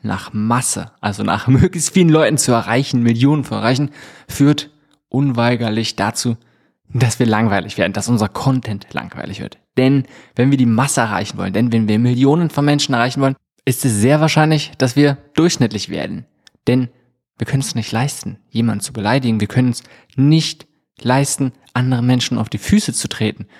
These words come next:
Wir wollen und müssen alle möglichst zufriedenstellen. Und indem wir alle zufriedenstellen, ja,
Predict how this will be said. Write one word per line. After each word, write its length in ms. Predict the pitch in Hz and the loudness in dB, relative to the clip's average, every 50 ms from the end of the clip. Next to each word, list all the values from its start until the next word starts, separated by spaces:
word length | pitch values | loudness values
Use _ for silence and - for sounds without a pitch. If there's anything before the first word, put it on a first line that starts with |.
| - _ _ _ - | -20 _ _ _ -4
Wir 360 | 123 123 135 139 135 131 - - | 0 2 2 2 0 -2 -4 0
wollen 300 | 123 123 131 135 139 127 | 2 2 4 4 2 2
und 140 | 123 127 131 | 2 2 4
müssen 460 | 120 160 208 - - 135 104 95 - _ _ _ _ _ _ _ _ _ _ _ _ _ - - | 4 4 4 2 0 0 0 -2 -6 _ _ _ _ _ _ _ _ _ _ _ _ _ -10 -6
alle 260 | - 113 123 127 123 | -2 -2 0 0 0
möglichst 440 | 120 113 107 104 - - - - - | 0 0 -2 -2 -4 -8 -12 -12 -10
zufriedenstellen. 760 | - 107 - - - 147 143 123 - - - 101 98 95 92 | -10 -12 -10 -2 0 0 2 2 -2 -2 -4 -4 -4 -4 -2
Und 260 | - 123 123 107 - - | 0 0 0 -2 -4 -4
indem 340 | - 113 104 107 143 135 - | -4 0 2 2 4 4 4
wir 120 | 156 - | 2 2
alle 160 | 131 139 135 | 2 0 0
zufriedenstellen, 760 | 123 - 123 113 - - 160 180 170 - - - 123 131 143 - - - - - - - _ _ _ _ _ _ 117 | -2 -4 -6 -6 -2 0 0 2 2 0 0 2 2 2 0 -2 -8 -20 -20 -20 -20 -20 _ _ _ _ _ _ -2
ja, 240 | 127 135 120 95 | 0 0 0 -2